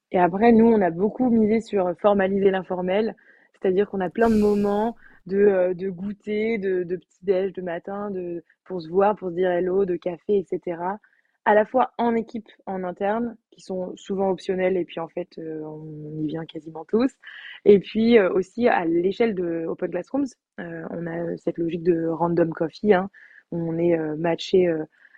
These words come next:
avec, euh, avec des, des personnes dans la boîte pour pouvoir, euh, les rencontrer, boire un café avec eux.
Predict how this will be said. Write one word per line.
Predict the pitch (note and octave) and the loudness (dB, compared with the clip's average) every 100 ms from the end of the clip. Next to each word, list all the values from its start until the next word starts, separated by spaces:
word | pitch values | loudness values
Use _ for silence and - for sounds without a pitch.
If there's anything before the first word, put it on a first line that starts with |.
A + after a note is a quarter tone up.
| - | -8
avec, | E3+ E3 E3 | -2 -2 0
euh, | F3 D#3+ D#3+ | 2 2 2
avec | E3 D#3 | 0 0
des, | D#3 D#3 D#3+ D#3 | 2 2 2 0
des | D#3 | -2
personnes | D3+ E3 D#3 F3+ F3 E3 | -2 -6 0 2 2 -2
dans | D#3 D#3+ | -4 -2
la | |
boîte | D#3 F3 F3 | 2 0 0
pour | - D#3+ | -8 -12
pouvoir, | - E3 D#3 | -6 -4 -4
euh, | D#3 D3+ D3 | -6 -6 -6
les | D3+ D3 | -6 -8
rencontrer, | D3+ D#3 - F3 E3+ | -10 -12 -8 -4 -2
boire | D#3+ D3+ | -2 -6
un | |
café | D3+ D#3 - E3 | -10 -8 -6 -6
avec | D3+ | -6
eux. | - | -6